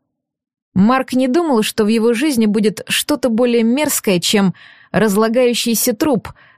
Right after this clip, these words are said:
который как-то попался им на задании в одном из заброшенных зданий. Но этот секс в толчке ночного клуба побил все рекорды. Никогда еще Марку не было настолько противно от ситуации и себя.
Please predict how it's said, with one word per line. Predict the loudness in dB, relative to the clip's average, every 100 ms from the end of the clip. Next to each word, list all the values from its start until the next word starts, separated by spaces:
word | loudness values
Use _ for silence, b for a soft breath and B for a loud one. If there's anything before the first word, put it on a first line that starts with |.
| -4
который | 0 2 0 0
как-то | -2 -2 -2
попался | -2 0 -2 0 0
им | 0
на | 0 2
задании | 2 2 0 2 0
в | 0
одном | 0 0 0
из | 0
заброшенных | 0 0 0 0 0
зданий. | 0 0 2 2 0 -4 _ _ _ _ _ 0
Но | 2 2
этот | -2 -2 -2
секс | -2 0 0 -4 -6 b b
в | -4
толчке | 0 0 0 0
ночного | 0 0 2 2 2
клуба | 0 0 0 0 -2 b b b -2
побил | 0 2 0 0
все | 0 0
рекорды. | 0 0 0 0 0 -2 -4 -10 _ _ _ _ _ -2
Никогда | 0 2 0 2
еще | 0 0 0
Марку | 0 0 0
не | 2
было | 2 2
настолько | 2 0 -2 -2 -2
противно | 0 0 0 0 0
от | 0
ситуации | -2 0 0 0 -2 -2
и | -2 -2
себя. | -2 0 2 2 0